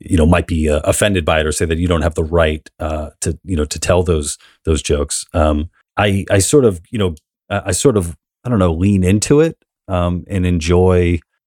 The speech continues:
you know, that, that aspect of it, because the, the thing is too, like, like, even, like, the, the whole Latin thing, you know, being Latino, it's sometimes treated as, like, this monolith, you know, but it's like, my dad's from Argentina. That's very different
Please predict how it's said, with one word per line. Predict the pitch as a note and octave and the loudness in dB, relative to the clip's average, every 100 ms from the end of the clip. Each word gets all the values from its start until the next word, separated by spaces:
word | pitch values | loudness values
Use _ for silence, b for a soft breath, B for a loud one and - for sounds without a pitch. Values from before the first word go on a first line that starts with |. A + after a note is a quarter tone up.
| - | -8
you | F#2 | -4
know, | D#2+ | -4
that, | D#2+ F#2 F#2 - | 0 2 0 0
that | G#2+ F2+ | -2 -2
aspect | F#2 G2 - B2 B2+ | -2 -2 0 -2 0
of | C3+ | -2
it, | B2 | -2
because | A#2 C3 - B B _ _ - | -2 -4 -6 B B _ _ -8
the, | B2+ | -6
the | B2+ | -2
thing | A2+ F#3 | 2 2
is | D#3+ - | 2 4
too, | C3+ | 4
like, | G2+ | 4
like, | G2+ F2 - | -2 -6 -8
even, | B2 B2+ | -4 -2
like, | A#2+ G2+ | -2 0
the, | G2+ F2 | -2 0
the | F#2 | -2
whole | F2+ G2 | 0 0
Latin | F2 G2+ - F#2+ | 0 0 -4 -8
thing, | F2+ D#2 D2+ | -4 -4 -4
you | D2+ E2+ | -6 -4
know, | D#2 | -2
being | G2 E2+ | 0 0
Latino, | E2 D#2 - C3+ F#2 D#2 - b - | 2 0 2 2 2 0 -4 b -8
it's | A2 - | -6 -2
sometimes | - E3 F3+ A2 - | 0 2 2 0 -2
treated | - B2+ A2 E2+ | 0 2 2 2
as, | D#2 | 0
like, | D#2 | -2
this | E2+ D2+ | -2 -2
monolith, | E2 F#2+ B2+ D#2+ D2 C#2 - - _ _ - | 0 0 2 0 -2 -8 -10 -20 _ _ -6
you | E2 | -4
know, | D#2 D2+ D#2 F2 - _ | 0 0 0 -2 -8 _
but | G#2 | 0
it's | G2 - | 0 2
like, | A2+ - _ _ _ G#2 | 2 0 _ _ _ -2
my | B2 | 0
dad's | C#3 C#3 | 2 0
from | C3 | 0
Argentina. | G2+ G#2+ G2 E2+ - B2+ B2 | 0 0 0 -4 -2 0 2
That's | F2+ F2 | 2 0
very | F2 B2 A2+ | 0 0 0
different | D#2 G2+ C3 E2+ | 0 0 0 -2